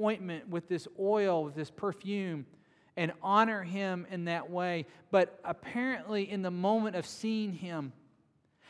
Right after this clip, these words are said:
and whatever interaction has occurred between them overwhelms her with emotion. You ever been there? And so she begins to sob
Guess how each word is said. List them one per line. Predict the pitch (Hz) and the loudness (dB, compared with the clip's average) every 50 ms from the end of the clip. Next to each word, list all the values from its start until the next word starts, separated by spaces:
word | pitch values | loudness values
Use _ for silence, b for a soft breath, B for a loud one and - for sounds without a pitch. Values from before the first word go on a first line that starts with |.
| B B | B B
and | 202 202 202 | 2 4 6
whatever | 202 226 247 247 262 254 247 247 247 233 220 214 - | 8 8 10 10 10 8 8 6 6 6 6 4 2
interaction | - - 220 220 226 196 180 190 202 220 - - - 208 | -2 -4 -4 -2 -2 0 0 0 0 0 -2 -4 -4 -4
has | 196 185 170 185 - | -4 -4 -4 -4 -6
occurred | 190 185 - - 208 214 196 | -6 -6 0 2 2 2 2
between | 196 160 - 202 208 196 190 | 0 -6 -8 -6 -4 -4 -2
them | 190 185 180 175 170 - - _ - - | -2 -2 -4 -4 -8 -12 -20 _ -2 4
overwhelms | 214 220 220 214 220 202 185 175 196 220 240 254 254 240 202 - | 6 6 6 6 4 2 4 4 4 4 4 4 4 2 -2 -4
her | - 202 208 196 | -2 0 2 2
with | 196 196 196 | 2 0 -2
emotion. | 190 180 165 170 175 180 - - 147 143 151 | -6 -6 -4 -4 -4 -6 -6 -6 -8 -6 -2
You | 180 | 0
ever | 220 233 233 226 | 0 0 -2 -4
been | 170 165 202 214 208 | -2 -2 -2 0 0
there? | 220 220 220 220 208 214 b b b b b b b b b b b b b _ _ _ _ _ _ _ _ _ B B B B B B B B B B B _ _ _ _ _ _ _ _ _ _ _ _ - | -2 -4 -6 -6 -8 -10 b b b b b b b b b b b b b _ _ _ _ _ _ _ _ _ B B B B B B B B B B B _ _ _ _ _ _ _ _ _ _ _ _ -6
And | - 254 | -4 -2
so | - - 247 | 2 4 4
she | 220 - - 233 | 4 4 0 -4
begins | 208 233 226 226 - - - | -2 0 0 0 -2 -4 -8
to | 135 | -10
sob | - - - - - - 226 190 202 196 190 180 170 151 139 123 120 113 | -10 -8 -8 -8 -4 0 2 4 6 6 6 6 6 4 2 0 -4 -10